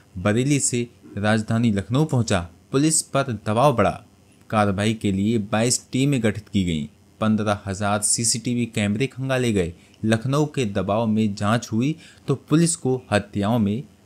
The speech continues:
पैटर्न भी नजर आने लगा और कड़ियां भी दिखाई देने लगीं। गांव-गांव जाकर लोगों से जानकारी इकट्ठा की गई। तीन स्केच बने। तमाम मशक्कत के बाद आरोपी पकड़ा गया। फिर जो कहानी सामने आई वो किसी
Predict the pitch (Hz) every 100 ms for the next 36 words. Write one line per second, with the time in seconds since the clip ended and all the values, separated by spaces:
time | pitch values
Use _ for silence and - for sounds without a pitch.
0 | _ 113 107 101 120 101 101 117 98 90
1 | 85 80 78 62 57 - _ _ - 104
2 | 98 104 101 117 110 92 110 113 - -
3 | 92 101 117 113 95 90 90 85 80 78
4 | - _ - - 87 110 117 107 98 107
5 | 113 113 151 147 - - - 98 113 151
6 | 185 170 127 107 104 101 107 117 - -
7 | 104 135 135 151 147 175 - - _ -
8 | _ - 156 147 - 110 - 117 113 104
9 | 87 76 - _ - 98 98 104 101 123
10 | - 127 - 92 98 127 - - - 113
11 | 117 131 135 107 95 87 78 57 - -
12 | _ _ - 131 139 135 - - 101 117
13 | 110 110 165 185 120 104 104 92 117 151
14 | - _ - 104 - 117 147 143